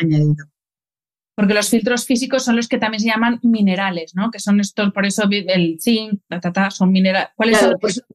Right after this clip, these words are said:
Speaker 2: utilizan?
Speaker 1: claro, por eso te quedas blanca. Por eso
Speaker 2: Claro.
Speaker 1: te quedas blanca, ¿no? Que a veces pareces un fantasma, porque realmente no penetra. Se te queda como, como si fuera una,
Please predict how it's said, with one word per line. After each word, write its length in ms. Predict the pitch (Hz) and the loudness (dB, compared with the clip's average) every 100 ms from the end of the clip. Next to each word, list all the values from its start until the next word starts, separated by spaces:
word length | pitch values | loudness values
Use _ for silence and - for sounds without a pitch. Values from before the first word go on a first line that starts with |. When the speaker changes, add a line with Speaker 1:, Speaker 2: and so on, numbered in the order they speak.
| _ | _
Speaker 2:
utilizan? 200 | 226 233 170 | -2 2 2
Speaker 1:
claro, 140 | 156 | 2
por 100 | 208 | 0
eso 80 | - | 0
te 80 | 269 | 0
quedas 240 | 330 294 | 0 0
blanca. 480 | 220 262 311 226 160 _ _ _ | 0 0 0 -2 -4 _ _ _
Por 100 | - 208 | -4 0
eso 60 | - | 2
Speaker 2:
Claro. 20 | |
Speaker 1:
te 80 | 339 330 | 2 2
quedas 180 | 277 214 | 0 0
blanca, 300 | 226 277 233 | 2 2 2
¿no? 80 | 226 | 0
Que 60 | |
a 60 | 240 | 0
veces 200 | 247 262 | 0 0
pareces 320 | 262 269 269 | 0 0 0
un 120 | 294 | 0
fantasma, 560 | 240 202 233 294 302 180 | 0 0 0 0 0 0
porque 480 | 180 180 180 170 - _ - | -2 0 0 0 -4 _ 0
realmente 360 | 190 196 214 | 2 2 2
no 180 | 240 247 | 0 0
penetra. 600 | 202 202 277 269 175 151 _ | -2 0 0 0 -2 -4 _
Se 160 | - 175 | -8 -4
te 140 | 175 | -2
queda 580 | 175 175 214 233 196 175 | 0 2 2 0 -2 -4
como, 340 | - 180 165 160 | -2 -2 -2 -4
como 180 | 170 - | -6 -6
si 120 | - | -6
fuera 240 | - 160 202 | 0 0 2
una, 400 | 196 170 156 | 2 2 0